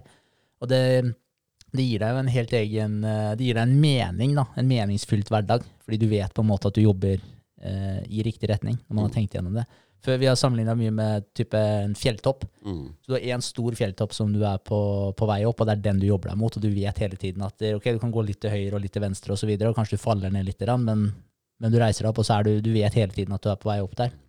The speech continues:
Speaker 1: Jeg føler før vi startet med de tingene vi startet med, så, så var det akkurat som at du hadde mange fjelltopper som du egentlig hadde lyst til å nå. Så startet du å gå litt opp den ene, og så tenkte du, «Nei, den fjelltoppen der ser kulere ut», og så
Speaker 2: Mm.
Speaker 1: begynner du å gå opp den andre, og så, så du kommer deg liksom ikke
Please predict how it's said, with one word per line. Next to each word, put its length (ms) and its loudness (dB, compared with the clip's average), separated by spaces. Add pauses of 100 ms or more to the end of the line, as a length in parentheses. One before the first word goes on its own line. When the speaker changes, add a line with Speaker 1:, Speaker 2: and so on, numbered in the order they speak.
(480)
Speaker 1:
Jeg 140 0
føler 200 2
før 360 0
vi 160 -2
startet 280 -2
med 120 -2
de 80 0
tingene 260 0
vi 120 0
startet 340 -2
med, 160 4 (580)
så, 480 2
så 240 0
var 120 4
det 120 2
akkurat 200 -2
som 100 0
at 80 0
du 100 0
hadde 460 2 (340)
mange 320 4
fjelltopper 560 0
som 140 -2
du 40 2
egentlig 240 2
hadde 100 2
lyst 160 0
til 100 2
å 60 2
nå. 220 2
Så 120 -2
startet 300 4
du 80 4
å 60 0
gå 120 4
litt 160 -2
opp 140 -2
den 120 -2
ene, 220 0
og 120 0
så 100 -4
tenkte 180 -4
du, 60 -4
«Nei, 180 2
den 100 2
fjelltoppen 380 -2
der 120 -4
ser 140 -6
kulere 360 4
ut», 120 0
og 60 0
så 60 0
Speaker 2:
Mm. 40 -6
Speaker 1:
begynner 180 0
du 80 2
å 40 -4
gå 120 4
opp 100 -4
den 140 0
andre, 340 2
og 80 4
så, 280 0
så 120 -2
du 160 2
kommer 360 0
deg 100 0
liksom 260 -2
ikke 400 -4